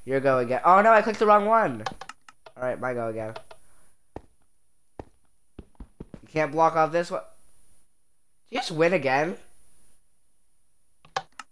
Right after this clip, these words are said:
Bruh. Okay.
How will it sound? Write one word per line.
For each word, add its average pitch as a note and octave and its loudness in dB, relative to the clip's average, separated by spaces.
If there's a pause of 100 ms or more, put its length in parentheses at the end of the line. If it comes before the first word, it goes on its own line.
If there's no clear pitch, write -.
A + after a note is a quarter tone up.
(100)
Bruh. G#3 6 (960)
Okay. C#3 2